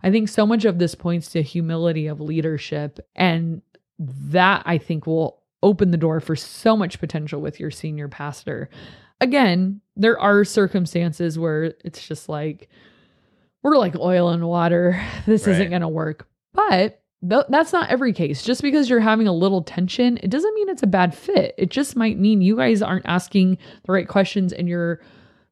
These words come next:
Speaker 1: both in love with Jesus. You're trying to do great ministry, but you're just rowing in different <laughs> directions.
Speaker 2: Yeah.
Speaker 1: You're trying to, you're just constantly rowing against each other and getting frustrated. But what can we learn? Well,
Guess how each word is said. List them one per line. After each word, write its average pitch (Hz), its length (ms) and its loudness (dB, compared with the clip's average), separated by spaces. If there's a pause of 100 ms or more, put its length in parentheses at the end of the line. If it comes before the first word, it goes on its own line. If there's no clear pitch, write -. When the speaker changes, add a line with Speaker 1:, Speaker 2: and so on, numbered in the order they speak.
Speaker 1:
both 214 420 0
in 233 140 2
love 202 180 4
with 196 140 2
Jesus. 226 560 0
You're 165 120 -2
trying 214 300 0
to 214 80 4
do 196 160 2
great 165 300 0
ministry, 185 380 2
but 170 220 -2
you're 170 80 0
just 160 400 -2
rowing 160 640 0
in 151 160 -4
different 156 380 -6
<laughs> 156 80 -6
directions. 151 680 0
Speaker 2:
Yeah. 175 60 6
Speaker 1:
You're 165 80 2
trying 196 480 4
to, 175 440 4 (460)
you're 180 280 4
just 170 360 0
constantly 180 560 0
rowing 175 400 2
against 160 500 -2
each 156 220 -4
other 156 220 -4
and 151 140 -6
getting 151 260 -2
frustrated. 151 1040 -4
But 160 220 0
what 190 240 2
can 233 120 -2
we 214 140 0
learn? 170 840 2 (420)
Well, 175 400 2